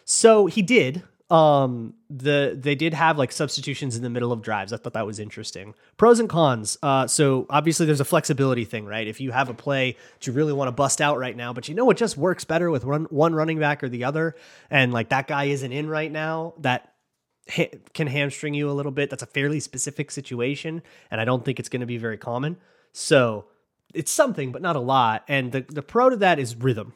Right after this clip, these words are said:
right? You, you want running backs to feel the rhythm of the game. Running backs have to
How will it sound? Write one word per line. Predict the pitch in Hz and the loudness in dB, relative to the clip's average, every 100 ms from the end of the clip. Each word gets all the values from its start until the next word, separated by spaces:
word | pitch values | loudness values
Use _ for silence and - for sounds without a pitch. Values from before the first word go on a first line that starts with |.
| - | -6
right? | 113 113 | -2 -2
You, | 127 139 | -2 -4
you | 143 | -2
want | 135 151 160 131 | 0 4 4 4
running | 135 139 135 | 0 0 2
backs | 123 123 - | 0 0 -8
to | 117 | -14
feel | - 143 143 131 | -8 -2 0 2
the | 113 | 0
rhythm | 120 120 117 | -4 -4 -6
of | 110 | -8
the | 117 | -4
game. | 113 113 110 - - - | -4 -4 -8 -16 -20 0
Running | 147 202 | 4 4
backs | 185 165 | 4 2
have | - 147 | -2 -4
to | 156 | -6